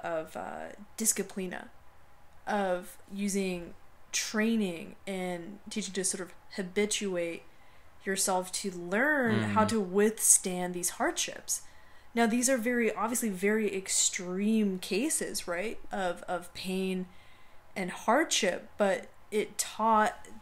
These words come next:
Speaker 1: these, um, kids how to survive under very extreme conditions
Speaker 2: Mm-hmm.
Speaker 1: in sort of their, their military careers. So I think that's one sort of aspect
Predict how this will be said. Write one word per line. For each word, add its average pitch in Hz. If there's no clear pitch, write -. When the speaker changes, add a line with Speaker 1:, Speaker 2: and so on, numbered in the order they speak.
Speaker 1:
these, 180
um, 175
kids 226
how 202
to 190
survive 190
under 202
very 180
extreme 175
conditions -
Speaker 2:
Mm-hmm. 101
Speaker 1:
in 196
sort 185
of 175
their, 170
their 180
military 170
careers. 180
So -
I 247
think 254
that's 247
one 202
sort 190
of 180
aspect 170